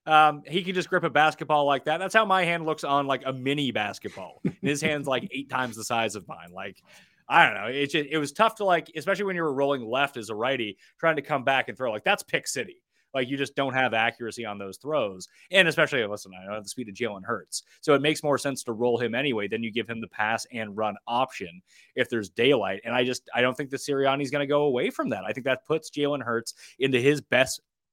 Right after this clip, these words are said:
Speaker 1: position to succeed, make accurate throws, limit turnovers, and get the offense moving forward. That's why you see a lot of these, like,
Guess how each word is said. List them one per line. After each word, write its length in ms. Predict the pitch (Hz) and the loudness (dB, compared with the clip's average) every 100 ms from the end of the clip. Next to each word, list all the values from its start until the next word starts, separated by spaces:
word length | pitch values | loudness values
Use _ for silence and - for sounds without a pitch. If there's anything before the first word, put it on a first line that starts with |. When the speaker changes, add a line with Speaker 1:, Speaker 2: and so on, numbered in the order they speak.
| _ _ | _ _
Speaker 1:
position 500 | 120 123 131 110 98 | 0 2 2 0 -8
to 200 | - 120 | -8 -6
succeed, 680 | - 110 - 214 208 123 113 - - - | -6 -8 -6 -2 2 2 2 -6 -20 -6
make 280 | 113 175 170 | 4 4 6
accurate 460 | 143 135 131 113 | 4 4 -2 -2
throws, 340 | - 107 104 - | 0 -2 -2 -6
limit 340 | 110 156 170 | -2 0 0
turnovers, 500 | - 127 113 104 101 | -2 -4 -2 -2 -2
and 80 | 110 | -2
get 140 | 120 120 | -4 0
the 80 | |
offense 420 | 113 110 120 110 - | 2 2 0 -6 -6
moving 240 | 107 101 | -6 -6
forward. 380 | - 196 180 107 | -2 0 2 0
That's 160 | 160 | -2
why 60 | 226 | 0
you 120 | 247 | 0
see 160 | 233 226 | -2 -2
a 60 | |
lot 160 | 247 226 | 2 2
of 60 | 214 | 2
these, 180 | 208 | 0
like, 200 | 190 185 | 0 0